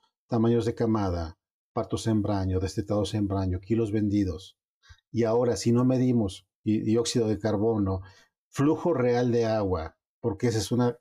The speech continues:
casi no hablamos de agua, pero si no vemos el flujo de agua,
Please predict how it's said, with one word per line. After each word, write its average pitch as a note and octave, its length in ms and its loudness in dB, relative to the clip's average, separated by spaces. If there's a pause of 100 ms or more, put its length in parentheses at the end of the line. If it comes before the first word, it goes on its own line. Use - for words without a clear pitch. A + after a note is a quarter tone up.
(140)
casi C3 260 -2
no B2 100 4
hablamos A2 420 0
de G#2 60 0
agua, F#2+ 220 -2
pero E2+ 300 -6 (520)
si B2 180 -2
no B2+ 120 2
vemos B2+ 400 0 (280)
el A#2 140 0
flujo B2+ 380 -2
de A#2 120 2
agua, E2 340 -8